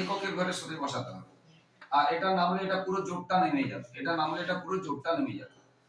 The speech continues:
তাহলে এখানে যত ধরছি তত দিয়ে গুণ, আর এখানে যত ধরছি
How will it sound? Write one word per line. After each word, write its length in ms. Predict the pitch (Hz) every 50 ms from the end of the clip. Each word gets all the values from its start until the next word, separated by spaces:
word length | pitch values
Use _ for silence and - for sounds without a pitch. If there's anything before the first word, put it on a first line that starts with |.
| _ _ _ -
তাহলে 180 | - 175 185 190 185
এখানে 200 | 185 190 190 190 180 -
যত 160 | 196 - 202 196 196
ধরছি 220 | 190 190 190 - 202 190 - 170
তত 140 | 170 170 180 185 160
দিয়ে 140 | 190 185 160 170
গুণ, 160 | 165 143 - - - - - - _ _ _ _ _ _ -
আর 140 | 135 139 139 135 135 147
এখানে 240 | - 202 202 208 214 208
যত 160 | 196 190 190 175 151 147 147
ধরছি 260 | 185 190 185 -